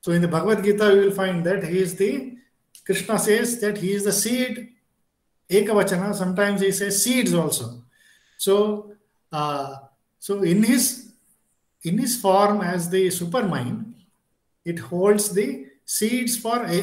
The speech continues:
every object that eventually comes into existence in the universe. Okay, and each seed is called the real idea, and each real idea is a, uh, uh, is,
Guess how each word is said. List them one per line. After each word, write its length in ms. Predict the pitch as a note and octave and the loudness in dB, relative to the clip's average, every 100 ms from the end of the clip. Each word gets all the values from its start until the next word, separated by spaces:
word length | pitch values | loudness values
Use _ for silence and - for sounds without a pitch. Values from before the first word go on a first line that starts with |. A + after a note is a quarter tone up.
| D#3 | -2
every 200 | E3+ C4+ | -4 0
object 440 | A#3 G3+ F#3 G#3+ F#3 | 0 0 0 0 2
that 160 | G3 F3+ | 2 2
eventually 580 | E3 G3+ G3 G3 G3 G3 | 0 0 0 0 0 0
comes 240 | F#3 F3+ | -2 -2
into 220 | F3+ E3+ | -4 -4
existence 600 | D3 - D#3 - D#3 C#3+ | -6 -6 -8 -8 -8 -8
in 80 | C#3 | -6
the 80 | C3 | -6
universe. 580 | B2 A#2+ A2+ A#2+ - - _ _ _ _ _ B2 | -4 -6 -8 -12 -16 -20 _ _ _ _ _ -20
Okay, 360 | A#2 D#3+ - - _ _ D3+ | -10 -8 -8 -16 _ _ -6
and 200 | E3 F#3+ | -4 -2
each 200 | C#4 A#3+ | 0 2
seed 300 | G#3+ G#3+ G3+ | 2 2 2
is 180 | F#3 | 0
called 320 | - E3 E3 F#3+ | 0 0 2 2
the 120 | E3+ | 4
real 280 | F#3+ A#3 F#3+ | 6 6 6
idea, 420 | C#3+ A#2+ A#2 - _ _ - - - _ _ | 4 -2 -4 -10 _ _ -20 -20 -20 _ _
and 140 | D3+ D#3+ | -8 -4
each 280 | A3 C4 A3 | -2 -2 0
real 300 | G#3+ A3 G#3 | 0 2 2
idea 420 | E3 D3 C#3+ F#3+ | 0 0 -2 -2
is 220 | E3 D#3 | -6 -2
a, 320 | G#3 D4 B3 - _ _ _ _ | -2 -4 -8 -16 _ _ _ _
uh, 460 | D3+ C#3+ C#3 C3 A#2+ A#2+ _ _ _ - | -10 -8 -6 -8 -10 -14 _ _ _ -18
uh, 280 | D3+ C3+ B2+ - - F3+ F3 - _ _ _ _ _ - | -14 -12 -14 -16 -16 -14 -14 -18 _ _ _ _ _ -4
is, 380 | F#3+ F3+ - | -2 -2 -6